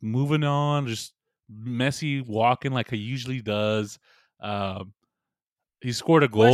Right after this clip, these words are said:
Speaker 1: goal.
Speaker 2: for you.
Speaker 1: Okay.
Speaker 2: Question. Do you think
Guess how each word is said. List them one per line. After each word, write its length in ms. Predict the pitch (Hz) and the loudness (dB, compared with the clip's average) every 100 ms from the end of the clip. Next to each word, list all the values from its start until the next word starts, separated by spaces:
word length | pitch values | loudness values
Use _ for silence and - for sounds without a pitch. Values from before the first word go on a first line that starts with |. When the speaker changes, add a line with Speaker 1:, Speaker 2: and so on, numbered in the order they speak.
| 131 | 8
Speaker 1:
goal. 180 | 135 135 | 6 4
Speaker 2:
for 60 | |
you. 260 | 120 139 120 _ _ _ _ _ _ 107 | -2 -10 -14 _ _ _ _ _ _ -10
Speaker 1:
Okay. 240 | 107 107 - | -6 -6 -6
Speaker 2:
Question. 400 | 180 170 - 117 _ _ _ _ | -6 -6 -8 -18 _ _ _ _
Do 100 | 143 | -12
you 320 | 170 170 269 285 | -8 -4 -4 -4
think 540 | - 233 226 156 - | -6 -4 -4 -6 -14